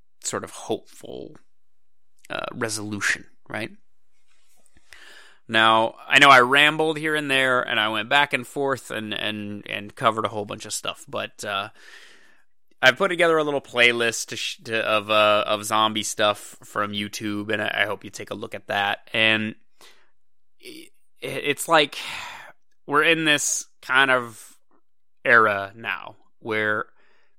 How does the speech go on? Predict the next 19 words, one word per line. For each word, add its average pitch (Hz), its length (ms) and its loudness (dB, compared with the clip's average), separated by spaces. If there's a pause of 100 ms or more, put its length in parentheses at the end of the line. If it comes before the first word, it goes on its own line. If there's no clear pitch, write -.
(160)
you 104 200 -8
have, 101 680 -2 (1200)
you 131 80 -6
got 135 220 4
Walking 120 440 4
Dead, 107 300 2
again, 110 480 -4 (100)
not 117 360 2
a 113 40 0
huge 110 320 -8
fan. 107 520 -4 (520)
It's 117 160 -6
got 131 200 6
some 127 160 -6
great 113 320 -4
zombie 107 360 2
stuff - 460 -8
in - 80 -18
it, - 80 -20